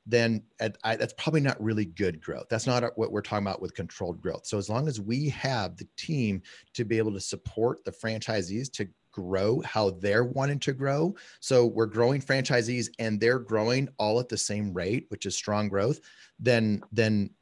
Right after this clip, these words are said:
that's the right trajectory. I think as if it starts to get off where the franchisee growth is at, at bringing on a bunch of franchisees, but the franchisees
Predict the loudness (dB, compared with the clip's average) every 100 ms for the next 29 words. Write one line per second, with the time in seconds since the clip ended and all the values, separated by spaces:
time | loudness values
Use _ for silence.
0 | -10 0 2 2 0 0 2 0 -2 -2
1 | 0 -2 -4 -6 2 4 2 -2 -18 -2
2 | 0 0 0 0 2 0 4 2 2 0
3 | 2 2 0 -4 -2 -2 -2 0 0 2
4 | -2 -2 -6 0 6 8 6 0 -4 -2
5 | 0 0 -2 _ -4 -4 -8 _ -20 -4
6 | 0 0 0 -2 -2 -2 -2 -2 -4 -2
7 | -2 -2 -4 -4 -8 -10 -8 -8 -6 -6
8 | -4 -2 -2 -2